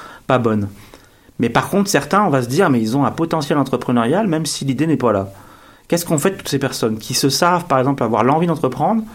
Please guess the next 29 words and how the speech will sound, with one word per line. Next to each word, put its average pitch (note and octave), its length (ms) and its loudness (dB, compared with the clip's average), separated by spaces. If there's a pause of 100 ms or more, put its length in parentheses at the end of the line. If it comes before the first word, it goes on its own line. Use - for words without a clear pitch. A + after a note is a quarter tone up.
(140)
mais C#3 100 0
qui C#3+ 60 -2
n'ont D3+ 80 0
pas C#3+ 120 2
d'idée ? A2 360 -2 (580)
Ce - 100 -10
qu'on C#3+ 120 4
a C#3+ 60 4
fait, F#3+ 140 2
du E3 120 0
coup, G#3+ 160 0
c'est G3+ 140 2
un C#3 80 4
cours E3 240 0
hybride D3 460 0 (280)
où B2+ 60 -2
on C#3 200 2
jumelle D#3+ 500 0 (420)
une C#3 160 2
cohorte D3+ 420 2
d'ingénieurs C3+ 580 2
et C3 40 2
une A#2 160 -2
cohorte C3+ 340 -2
de, G#2+ 160 -2
d'M B2 240 2
B A#2+ 200 -2
A A2 40 0
cadres. C3+ 460 -2